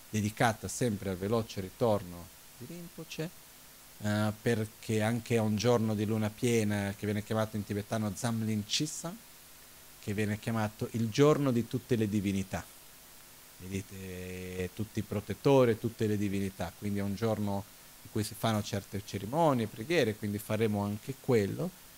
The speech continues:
E poi da lunedì comincerò poi dopo con la spiegazione della Guru Puja, dove c'è il verso ottantaquattro che riguarda il sentiero graduale all'illuminazione.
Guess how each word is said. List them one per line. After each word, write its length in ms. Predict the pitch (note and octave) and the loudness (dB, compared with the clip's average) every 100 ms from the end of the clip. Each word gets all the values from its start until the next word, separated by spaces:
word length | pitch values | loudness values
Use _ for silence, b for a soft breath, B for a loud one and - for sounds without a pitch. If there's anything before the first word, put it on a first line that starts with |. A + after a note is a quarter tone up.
| B - | B -4
E 80 | |
poi 200 | D3 D3 | 2 4
da 100 | B2 | 6
lunedì 520 | B2 C3 F3 C3 B2+ - | 4 4 2 2 0 0
comincerò 560 | C#3 B2 B2+ - B2 | 0 0 0 0 0
poi 160 | A2+ B2 | 0 0
dopo 240 | A2+ G#2 | 0 -2
con 180 | B2+ B2+ | 0 2
la 80 | A#2+ | 2
spiegazione 1040 | - - B2 C3+ - - A2 G2+ G#2 A#2 - - - - - - - - - - | 0 -2 0 0 -2 -2 0 0 -2 -6 -8 -18 -20 -20 -20 -20 -20 -20 -20 -10
della 360 | G#2 B2+ A2+ | 0 2 2
Guru 320 | F#2+ G#2 B2+ - | 0 2 0 2
Puja, 540 | C3 B2+ G2 B2+ C3 | 4 4 4 2 2
dove 380 | G#2+ G#2+ A2 G#2+ | 2 0 0 -2
c'è 180 | - A2+ | -2 0
il 220 | A2+ G2+ | 2 2
verso 340 | A#2+ G#2+ - | 2 2 -4
ottantaquattro 880 | G#2+ A2 G2+ - C3 B2 G#2 - A#2 G#2+ | -4 -4 -2 -2 0 0 0 0 -6 -2
che 80 | A2 | -4
riguarda 680 | G2+ G#2 F#2 F2 G2+ G2+ G#2 | 0 0 0 -2 0 0 -2
il 160 | F#2 | -8
sentiero 500 | - G#2+ G2+ G#2+ G#2 | -6 -4 -2 0 0
graduale 520 | F#2+ G2 F2+ F#2+ F#2 | 0 -2 0 0 0
all'illuminazione. 960 | F2 E2+ E2+ E2+ E2+ - E2+ D2+ - - | -2 -4 -6 -10 -12 -12 -12 -14 -18 -20